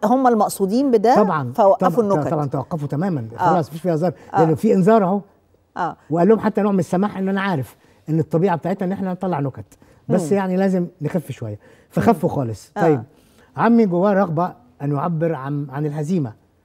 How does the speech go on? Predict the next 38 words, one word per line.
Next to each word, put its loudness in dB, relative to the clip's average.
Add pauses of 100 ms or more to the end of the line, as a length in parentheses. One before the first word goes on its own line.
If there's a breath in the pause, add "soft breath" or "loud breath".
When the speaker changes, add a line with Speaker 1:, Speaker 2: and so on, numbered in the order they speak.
(360)
Speaker 2:
فخد 0
من 0
الفولكلور -2 (560)
العتبة -2
جزاز -2 (600)
والسلم 0
نايله -2
في -10
نايله. -8 (540)
Speaker 1:
مأمون -6
الشناوي -4
Speaker 2:
آه. 4
Speaker 1:
قال 2
لك 0
إن -2
هو 2
كان -2
قصده -2
Speaker 2:
قصد 6
Speaker 1:
إن 4
Speaker 2:
الهزيمة 2 (220)
طبعًا، -2 (380)
وشاف 2
إن 0
ده 0 (420 soft breath)
أرضاه 2
نفسيًا، -2 (260)
أنا -4
عايز -2
أقول 0
رأيي، -2 (100)
Speaker 1:
يا -4
Speaker 2:
فقاله -2
Speaker 1:
خبر. 2
Speaker 2:
بطريقة 0
غير 0
مباشرة. -6 (500)
Speaker 1:
آه، -12